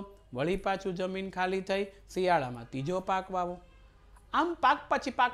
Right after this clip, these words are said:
પછી પાક પછી પાક પછી પાક પછી પાક પછી પાક પછી થયા જ કરે, તો એ મુદ્દો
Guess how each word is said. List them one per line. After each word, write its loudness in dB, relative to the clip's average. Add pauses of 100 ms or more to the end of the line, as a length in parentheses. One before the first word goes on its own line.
પછી -2
પાક -4
પછી -4
પાક -4
પછી -8
પાક -4 (100)
પછી -8
પાક -8 (100)
પછી -10
પાક -8
પછી -10
થયા 0
જ -6
કરે, -4 (440)
તો 0
એ 4
મુદ્દો 0